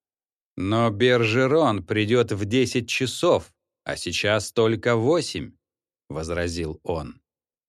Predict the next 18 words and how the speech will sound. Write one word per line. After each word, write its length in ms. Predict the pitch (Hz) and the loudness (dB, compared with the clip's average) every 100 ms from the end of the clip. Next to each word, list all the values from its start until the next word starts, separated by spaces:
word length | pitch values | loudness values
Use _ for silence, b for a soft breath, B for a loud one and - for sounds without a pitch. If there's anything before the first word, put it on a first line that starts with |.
| _ | _
В 180 | 76 76 | -10 -2
эту 280 | 113 117 110 | 0 0 0
минуту 760 | 104 104 123 147 117 73 64 - | 0 0 2 2 0 -6 -10 -6
появилась 680 | 76 95 110 143 139 120 | -4 0 0 2 2 0
наша 420 | 120 120 127 123 120 | 0 0 0 0 -2
старая 540 | - 123 120 117 113 | -2 0 2 2 0
служанка. 1000 | 104 113 110 107 98 78 71 - - - _ _ _ _ _ | -2 -2 0 2 0 -2 -8 -12 -12 -16 _ _ _ _ _
«Пришел 560 | - 78 78 104 104 117 | -10 -6 -4 0 2 4
господин 680 | 113 104 - 107 104 117 110 | 2 0 0 0 0 0 0
Бержерон. 920 | 104 110 104 104 113 123 123 73 - _ _ _ _ | 2 0 2 2 4 4 2 -2 -8 _ _ _ _
Говорит, 480 | - 87 92 92 104 | -8 -4 -2 0 -2
что 220 | - - | -4 0
ему 280 | 117 104 107 | 2 2 0
нужно 480 | 101 101 98 107 104 | 0 0 -2 -2 -2
видеть 480 | 95 98 101 123 101 | 0 -2 -2 -4 -2
вас 340 | 90 90 87 | 0 0 -2
сейчас 580 | - 113 95 147 147 101 | -4 -4 -2 0 2 0
же. 280 | 78 73 | -2 -8